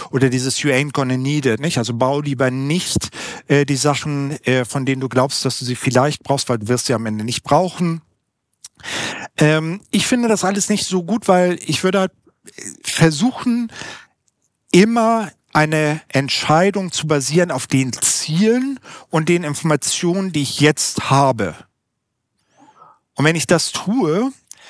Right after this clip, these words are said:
dann finde ich so eine Daumenregel, ähm, nicht hilfreich, weil die mich dazu verleitet,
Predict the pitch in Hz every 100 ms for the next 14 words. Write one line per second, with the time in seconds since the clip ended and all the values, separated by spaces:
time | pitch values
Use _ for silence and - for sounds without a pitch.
0 | - - 156 156 202 254 240 202 175 170
1 | 165 165 160 160 - 143 196 269 233 160
2 | 139 135 123 156 226 - - - - 156
3 | 165 170 170 156 _ - 147 175 - -
4 | - - 139 254 - - 127 170 - -
5 | - - 139 156 170 147 175 220 226 -
6 | 190 190 - 165 156 185 -